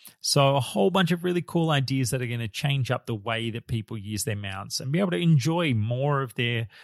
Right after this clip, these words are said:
their cool back catalog of deep cut mounts from over the years. That's really cool. But of course, the biggest part of eight point two is new zones.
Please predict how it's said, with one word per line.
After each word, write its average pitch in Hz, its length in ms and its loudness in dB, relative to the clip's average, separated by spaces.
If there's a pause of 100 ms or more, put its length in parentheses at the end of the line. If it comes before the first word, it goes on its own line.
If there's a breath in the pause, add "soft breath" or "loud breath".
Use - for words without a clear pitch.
(220 loud breath)
their 110 460 0 (380)
cool 143 220 2
back - 260 0
catalog 104 720 -6 (160)
of 107 300 -2
deep 131 320 -4
cut 117 320 0
mounts 104 440 -8
from 113 220 -2
over 101 220 -4
the 107 80 -10
years. 98 320 -14
That's - 240 -10
really 107 180 -8
cool. 98 320 -10 (220 loud breath)
But 156 160 2
of 139 260 -4
course, 123 560 -2
the 131 100 -2
biggest 131 380 0
part 139 200 2
of 123 100 -2
eight 127 160 -2
point 135 240 -4
two 107 360 0
is 110 440 -2 (320 loud breath)
new 120 240 6
zones. 101 680 0